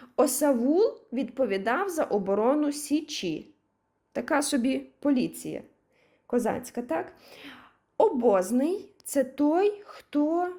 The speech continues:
відав артилерією. Ну і був ще хорунжий.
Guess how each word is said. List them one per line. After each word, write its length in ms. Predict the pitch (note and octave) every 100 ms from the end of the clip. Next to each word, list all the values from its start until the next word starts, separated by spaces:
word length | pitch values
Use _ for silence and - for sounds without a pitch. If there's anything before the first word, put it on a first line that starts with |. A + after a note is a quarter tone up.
| A#3+
відав 520 | G#3 C4+ E4+ D#4 D4+ - _
артилерією. 1120 | C#4 D4+ - D4 C4+ C#4 C#4 G3 D#3 F2 G#2 - _ _ _ _ _ _ _ _ _ - -
Ну 120 | F#4+
і 160 | A4+ C#4+
був 220 | A3+ E4+
ще 200 | - C4+
хорунжий. 880 | B3+ F4+ D#4+ B3 G#3+ G#3+ C#4+ E4+